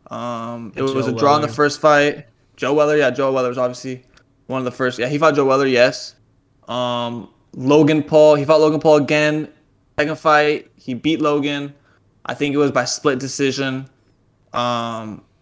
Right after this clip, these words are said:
Speaker 1: and then, like I said, he recently fought two fighters in one night, whether whether we wanna say that they were good fighters or not, he did do it. Gotta give props to him on that, I guess.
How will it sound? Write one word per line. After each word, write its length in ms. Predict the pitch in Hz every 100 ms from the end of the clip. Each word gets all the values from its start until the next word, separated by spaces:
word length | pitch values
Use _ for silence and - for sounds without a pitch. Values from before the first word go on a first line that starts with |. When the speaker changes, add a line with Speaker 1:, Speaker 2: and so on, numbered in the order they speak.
| _ _ -
Speaker 1:
and 140 | 139
then, 100 | 147
like 140 | 156
I 40 | 165
said, 200 | 214 151
he 120 | 147
recently 360 | 147 160 175 165
fought 540 | - 160 160 - - _ _ -
two 160 | - 175
fighters 420 | 175 165 180 160
in 140 | 156
one 200 | 151 160
night, 360 | 156 151 170 147
whether 640 | 147 143 147 143 147 131 _ _ _ _ _ -
whether 180 | 135 151
we 80 | 156
wanna 200 | 156 147
say 160 | 160
that 120 | 151 147
they 80 |
were 120 | 147 143
good 260 | 139 143
fighters 400 | 143 147 147 147
or 80 | 131
not, 460 | 135 147 147 - _ _ _ -
he 60 | 123
did 340 | 139 139 127
do 200 | 143 143
it. 300 | 139 139 -
Gotta 180 | 123 135
give 160 | 135
props 300 | - 135 131
to 60 | 139
him 100 | 131
on 100 | 123
that, 140 | 127
I 120 | 107 120
guess. 640 | - 123 127 135 -